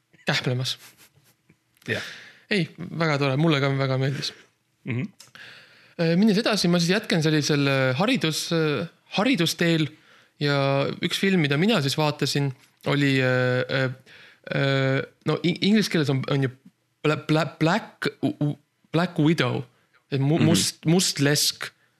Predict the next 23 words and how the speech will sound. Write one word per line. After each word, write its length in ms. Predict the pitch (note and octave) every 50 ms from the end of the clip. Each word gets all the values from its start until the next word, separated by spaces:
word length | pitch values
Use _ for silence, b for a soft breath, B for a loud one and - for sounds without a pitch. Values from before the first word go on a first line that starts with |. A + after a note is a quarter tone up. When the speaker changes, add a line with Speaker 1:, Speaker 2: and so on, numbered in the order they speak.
| _ _ -
Speaker 1:
eesti 260 | C#3 C3 - - C3+
Speaker 2:
Mhm. 40 | A#2+
Speaker 1:
keeles 300 | C3 B2+ B2+ B2 B2 -
siis. 220 | - C3 B2+ - B B B B B B B -
Ja 380 | C#3 C#3 C#3 C#3 C#3 C#3 C#3
see 140 | C#3+ F#3 G3+
on 60 | A3+
siis, 280 | G#3 G#3+ F3+ - - -
äh, 260 | D3+ C#3+ C#3 C#3 C#3 -
Austraalia 540 | D3 D3 - - G3+ A3 A3+ G3+ D3+ B2+ C3
film, 260 | - B3 B3+ G#3+ E3+ - - _ B B B B B B B B
mis 160 | D3+ C#3 - -
räägib 400 | D3+ D3+ D#3 D3+ D3+ C3+ B2+ -
siis 420 | - - C#3 C3 B2+ - - - - - - _ _ _ _ - -
ohust, 540 | E3 E3 D#3 C#3 C3 - - - - - - b b b b b b
mida 220 | D3+ C3+ C#3+ C#3 C3
Austraalia 480 | C3 C3 B2+ - - D#3 D3+ C#3 D3
elanikud 600 | D#3+ E3 C3+ C3 B2+ B2 C3+ B2+ B2+ - - - - - _ _ _ _ _ _ _ _ -
tihtipeale 680 | - C#3 - - C#3 B2 C3+ B2+ B2+ B2+ B2 B2 B2 B2
kohtavad, 520 | - G3 G#3+ - - E3 C#3+ C#3 C3+ -
mis 180 | C#3 C3 - -
on 100 | C3 B2+
siis 320 | B2 C#3 C3 B2+ - -